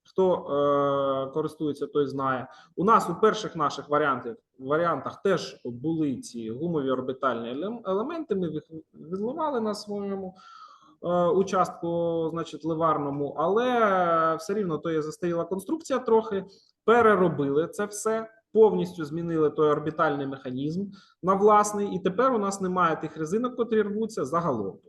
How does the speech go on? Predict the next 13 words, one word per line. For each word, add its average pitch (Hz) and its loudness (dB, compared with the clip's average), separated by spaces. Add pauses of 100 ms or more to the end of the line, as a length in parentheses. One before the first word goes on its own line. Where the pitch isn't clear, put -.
(140)
Тобто, 131 -2
якщо 135 0
розібрати 143 -2
прилад, 269 -4
там 185 2
їх 156 -6 (140)
тупо 208 -6
нема. 120 -6 (540)
Е, - -8 (1300)
там 180 0
трошки 151 -4
по-іншому 151 -2
зроблено. 269 -4